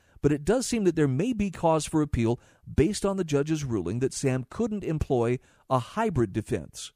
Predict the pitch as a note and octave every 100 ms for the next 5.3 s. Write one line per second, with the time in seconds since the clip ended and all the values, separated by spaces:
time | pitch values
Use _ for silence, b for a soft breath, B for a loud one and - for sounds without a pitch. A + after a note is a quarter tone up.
0 | _ _ _ _ _ _ _ _ _ _
1 | _ _ _ A#2+ E3+ F3 C#3 A#2+ G3+ G#3+
2 | G3 - E3 E3 E3 D#3 C#3 C3+ B2 A#2+
3 | C3+ B2+ B2 A#2+ B2 B2+ G#3 D3+ B2 D3
4 | B2 A#2 C#3 A2+ A#2 A#2 A2+ G3 F3 C3+
5 | E2 -